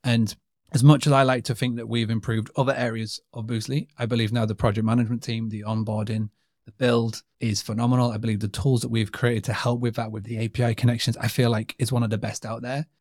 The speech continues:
I feel like with the coaching that, that, you know, we've brought Liam Carroll in closely into the, to the unit. He's running the coaching and the masterminds, which is fantastic.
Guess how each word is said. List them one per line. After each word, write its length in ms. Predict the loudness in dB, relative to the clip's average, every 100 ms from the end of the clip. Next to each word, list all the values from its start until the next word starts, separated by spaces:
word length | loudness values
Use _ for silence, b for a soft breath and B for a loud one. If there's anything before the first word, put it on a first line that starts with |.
| -6
I 60 | 4
feel 160 | 4
like 100 | 4
with 120 | 2
the 80 | -2
coaching 520 | 4 4 6 4 4 4
that, 240 | 0 -6
that, 140 | -4 0
you 60 |
know, 80 | 0
we've 180 | 2 0
brought 200 | 0 2
Liam 260 | 4 4
Carroll 300 | 4 0 2
in 80 | 0
closely 400 | -2 -2 0 -2
into 160 | -4 -2
the, 140 | -4
to 140 | -4 -4
the 80 |
unit. 280 | 0 0 0
He's 160 | 0 2
running 240 | 2 2
the 80 | -2
coaching 400 | 4 4 4 0
and 100 | -2
the 60 | -2
masterminds, 560 | -4 -4 -2 -4 -6
which 120 | -8
is 100 | -8
fantastic. 580 | -6 -4 -2 -2 -2 -6